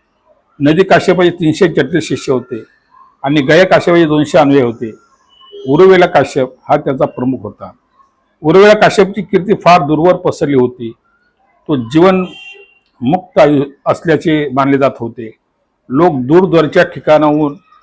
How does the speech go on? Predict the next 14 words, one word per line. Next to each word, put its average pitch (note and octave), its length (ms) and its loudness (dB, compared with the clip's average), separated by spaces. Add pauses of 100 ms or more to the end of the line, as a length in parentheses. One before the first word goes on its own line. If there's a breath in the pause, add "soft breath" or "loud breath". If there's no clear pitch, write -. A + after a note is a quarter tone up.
(1000)
फल्गू E3+ 260 4
नदीवरील E3 520 2
त्याच्या D3+ 260 0
आश्रमात C#3+ 400 -4
येत B2+ 140 -10
असत. A2+ 200 -14 (920)
उर्वेला G#3 320 4
काश्यपचे A3 520 2
नाव G3 320 4
आणि F#3 200 2
कीर्ती F3+ 360 -2
ऐकल्यामुळे E3+ 640 0
तथागतांनी D#3+ 640 0
त्याला D3+ 360 0